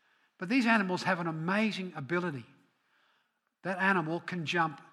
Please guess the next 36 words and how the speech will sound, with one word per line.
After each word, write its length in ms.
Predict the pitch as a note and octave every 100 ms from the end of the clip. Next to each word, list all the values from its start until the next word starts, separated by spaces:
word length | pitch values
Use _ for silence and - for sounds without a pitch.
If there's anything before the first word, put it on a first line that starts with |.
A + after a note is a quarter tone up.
| -
ten 260 | A3 A#3+
feet 280 | A3 G3+ F#3+
in 100 | E3+
the 160 | D#3 D#3+
air 400 | D#3+ C#3 E3+ - - -
and 160 | E3 D#3+
thirty 440 | - - A3 A3
feet 320 | - G3+ F#3+
forward 520 | - - F#3+ D3+ D#3 D3+
when 140 | D#3
they 140 | D#3
spring. 400 | D3+ - - D#3+ A2+ - _ _ _ -
They'll 100 | E3+
run 260 | E3 G#3+ G3+
for 120 | E3+
a 40 |
while 220 | F3 F3
and 100 | D#3
spring 460 | D3 - A3+ G3 E3+ E3+ - -
ten 220 | - A3
feet 260 | A3 A3+ G3
up, 420 | D#3+ F#3+ - - - _ _
thirty 340 | - G#3 G#3
feet 300 | F#3 - F3+
forward, 480 | - F#3+ E3+ C#3 D3 - _
land, 360 | D3+ D#3 D#3+ D3 - -
another 160 | E3+
few 160 | E3 D3+
steps, 380 | - F3 E3+ -
do 140 | F3+
the 80 | D3
same 260 | C#3+ E3 D3+
thing 200 | D3 C#3
again. 260 | B2+ A#2+ - _ _ _ _ _ _ _ _ -
Amazing, 640 | G3 A#3 C#4 C#4 F#3 C3+
amazing 480 | C3+ F3+ F#3 D3 B2+